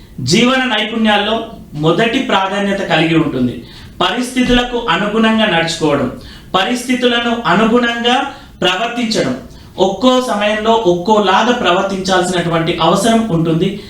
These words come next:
ఆ అడాప్టబిలిటీ అలా నేర్పిస్తూ వస్తుంది మనకి. ఎందుకనంటే ఎంత పెద్దవారైనా సరే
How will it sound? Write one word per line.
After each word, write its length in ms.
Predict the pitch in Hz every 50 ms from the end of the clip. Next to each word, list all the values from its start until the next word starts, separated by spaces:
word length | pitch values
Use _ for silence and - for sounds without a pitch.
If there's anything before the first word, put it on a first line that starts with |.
| - - -
ఆ 200 | 147 165 175 170 160
అడాప్టబిలిటీ 920 | 165 180 190 196 196 - 202 175 175 180 180 185 185 196 175 - - - -
అలా 180 | 143 147 147
నేర్పిస్తూ 640 | 139 139 143 156 165 165 185 196 - - 185 160 135
వస్తుంది 340 | 127 - - - 127 123
మనకి. 360 | 123 120 120 120 117 - 117 - - - - - - - -
ఎందుకనంటే 760 | - 170 180 190 208 208 202 202 196 202 196 190 196 196 - - - - - - -
ఎంత 540 | 165 175 208 226 240 240 - 294 269 - -
పెద్దవారైనా 640 | 226 208 - 180 214 214 220 214 214 214 208 208 208
సరే 440 | 208 - 190 165 180 - - -